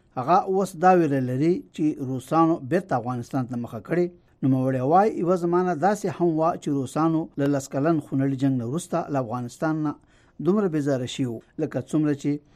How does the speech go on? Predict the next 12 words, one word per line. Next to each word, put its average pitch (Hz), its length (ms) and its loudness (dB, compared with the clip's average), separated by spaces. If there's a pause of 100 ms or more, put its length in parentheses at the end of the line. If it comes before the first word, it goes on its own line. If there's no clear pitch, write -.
(300)
امریکایان 135 540 0
د 131 100 -6
ویتنام 139 380 0
د 117 140 -6
جنګ 131 180 0
نه 123 80 -4
وروسته 131 240 -6 (100)
له 123 100 -6
ویتنام 170 360 -2
نه 127 100 -2
بېزاره 113 340 -6
وو - 80 -14